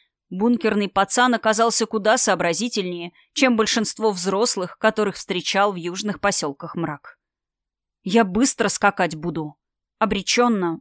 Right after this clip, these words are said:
уже понимая, что сдаётся, предупредил он. "А спать мало. Чуть что не по мне, два раза повторять не стану. Просто в лоб получишь.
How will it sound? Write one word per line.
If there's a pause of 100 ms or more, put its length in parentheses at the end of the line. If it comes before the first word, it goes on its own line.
уже
понимая,
что
сдаётся,
предупредил
он. (320)
"А
спать
мало. (160)
Чуть
что
не
по
мне,
два
раза
повторять
не
стану.
Просто
в
лоб
получишь.